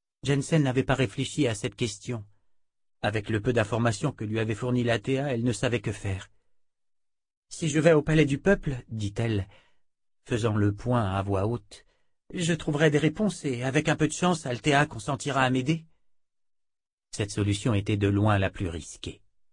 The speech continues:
Mais Ukai Jensen, la magie du seigneur Ral pourrait la débusquer. Si Althea lui jetait un sort protecteur, elle aurait une chance d'échapper à son tourmenteur, au moins pour un temps.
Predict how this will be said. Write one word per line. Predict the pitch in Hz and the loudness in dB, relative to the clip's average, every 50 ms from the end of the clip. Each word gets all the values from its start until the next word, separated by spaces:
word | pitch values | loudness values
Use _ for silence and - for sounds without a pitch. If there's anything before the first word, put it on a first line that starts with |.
| _ _ _ _ _ _ _ _ _ _ | _ _ _ _ _ _ _ _ _ _
Mais | 101 107 117 117 113 107 101 101 - _ - | 2 4 6 6 6 4 0 -4 -8 _ -2
Ukai | 123 120 110 101 - 127 120 117 110 107 | -2 -2 0 0 0 2 2 2 0 0
Jensen, | 107 107 107 104 101 - - 131 120 110 110 110 | 0 0 0 0 -2 0 2 2 2 2 2 0
la | 107 110 110 113 | 2 2 2 4
magie | 110 117 120 113 104 120 135 127 | 4 4 2 2 0 -2 -4 -4
du | 117 120 120 | -4 -6 -8
seigneur | - - 135 120 117 113 110 104 | -6 -4 -2 0 0 0 0 2
Ral | 110 120 117 104 101 | 2 2 2 2 0
pourrait | 104 104 127 107 113 107 | -2 -2 -2 0 0 0
la | 104 | 0
débusquer. | 104 104 107 98 98 92 - - - - 117 104 101 - _ _ _ _ _ _ _ _ _ _ _ _ _ - | 0 -2 -4 -4 -6 -8 -10 -12 -12 -10 -10 -10 -12 -14 _ _ _ _ _ _ _ _ _ _ _ _ _ -16
Si | - - - 160 147 | -8 -2 2 4 4
Althea | 143 139 131 - 151 147 139 | 4 2 2 2 2 2 2
lui | 131 120 123 | 0 0 0
jetait | 117 131 139 - - 131 | 0 0 0 0 0 0
un | 117 113 | 0 -2
sort | 101 - 120 104 - | -2 -4 -6 -8 -6
protecteur, | - 113 107 117 104 - - - 160 165 160 - | -6 -4 -4 -4 -6 -4 0 2 2 4 2 2
elle | 113 107 113 | -2 -4 -2
aurait | 120 123 127 151 139 | -2 0 0 0 0
une | 120 113 120 120 | 0 0 0 -2
chance | 110 - - - 160 143 117 127 | -2 -4 -2 0 0 0 0 -2
d'échapper | 113 110 - - 135 120 - 139 127 110 | -6 -6 -4 -4 -4 -4 -2 -4 -4 -4
à | 107 | -4
son | - - 123 | -6 -6 -6
tourmenteur, | 104 - 117 113 110 110 104 104 135 120 110 101 104 - - _ _ _ _ _ _ _ _ _ | -4 -4 -2 -2 -2 -2 0 0 0 2 2 0 -4 -10 -18 _ _ _ _ _ _ _ _ _
au | 127 113 | -2 0
moins | 110 117 120 113 | 2 4 2 2
pour | 104 - 117 104 | 2 0 -2 -2
un | 117 113 | -2 -2
temps. | - - 110 101 | -2 -4 -6 -8